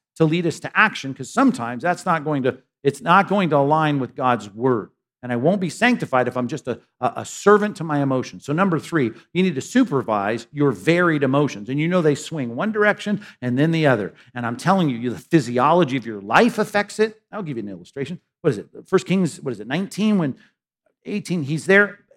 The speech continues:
Elijah has the showdown with the priests of Baal. I mean, talk about a high. And every preacher knows this, or if you have big presentations at your job, you know this.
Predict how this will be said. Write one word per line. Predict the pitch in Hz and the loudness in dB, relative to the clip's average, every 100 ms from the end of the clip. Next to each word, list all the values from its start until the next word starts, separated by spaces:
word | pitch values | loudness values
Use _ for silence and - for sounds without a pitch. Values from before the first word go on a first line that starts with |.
| 185 | 4
Elijah | 180 240 240 214 | 6 6 4 2
has | 202 | 2
the | 151 | 0
showdown | - 214 190 185 | 0 2 2 0
with | 170 | -2
the | - | -6
priests | - - 185 - | -8 -4 -4 -4
of | 123 | -6
Baal. | 107 113 95 _ _ _ - | -2 0 -2 _ _ _ -6
I | |
mean, | 170 151 | -2 4
talk | 214 214 | 4 6
about | 165 135 | 4 2
a | |
high. | 104 143 107 90 _ _ _ _ | 0 0 0 -6 _ _ _ _
And | 147 151 160 | -4 -2 2
every | 190 165 | 2 2
preacher | 185 165 135 | 0 -4 -4
knows | 127 117 | -4 -2
this, | 156 - | -4 -4
or | 127 | -6
if | |
you | 131 | -2
have | 139 160 123 _ 131 | 0 0 -4 _ -4
big | 160 | -2
presentations | - 151 127 131 156 143 123 | 0 -2 -2 -2 -2 -2 -4
at | 131 | -4
your | 123 | -4
job, | 110 151 151 139 | 2 2 4 0
you | |
know | 135 135 | 0 -2
this. | 131 | -4